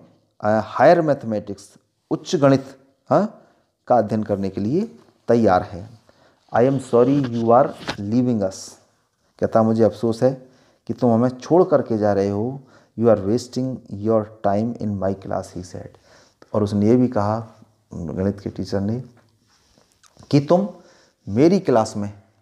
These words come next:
अपना टाइम वेस्ट कर रहे हो। "It is almost the only class where I am not wasting my time." तो वो कहता है अल्बर्ट कि सर, केवल यही एक क्लास होती है जहाँ मैं अपना टाइम वेस्ट नहीं करता हूँ।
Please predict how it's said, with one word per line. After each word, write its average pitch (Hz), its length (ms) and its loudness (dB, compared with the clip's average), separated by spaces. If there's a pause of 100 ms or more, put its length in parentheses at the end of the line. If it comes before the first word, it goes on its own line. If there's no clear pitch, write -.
(120)
अपना 110 220 -2
टाइम 156 380 0 (640)
वेस्ट 175 340 2
कर 139 140 2
रहे 131 180 2
हो। 160 320 0 (280)
"It 127 60 -8
is 147 180 0
almost 131 520 2
the 123 200 0
only 160 360 2
class 127 280 2 (120)
where 120 180 0
I 110 220 0
am 107 140 -6
not 120 120 -2
wasting 104 460 -8 (180)
my 95 260 -2
time." 92 240 -6 (600)
तो 104 100 2
वो 98 100 2
कहता 101 300 2
है 101 120 4
अल्बर्ट 104 480 -2 (560)
कि 104 60 -4
सर, 113 260 2
केवल 113 340 0
यही 110 240 4
एक 156 200 4
क्लास 113 280 2
होती 104 300 -4
है 127 200 -8 (340)
जहाँ 104 180 2
मैं 104 140 0
अपना 98 220 -4
टाइम 95 280 -4
वेस्ट 147 400 0 (840)
नहीं 170 180 4
करता 110 340 -2
हूँ। - 260 -10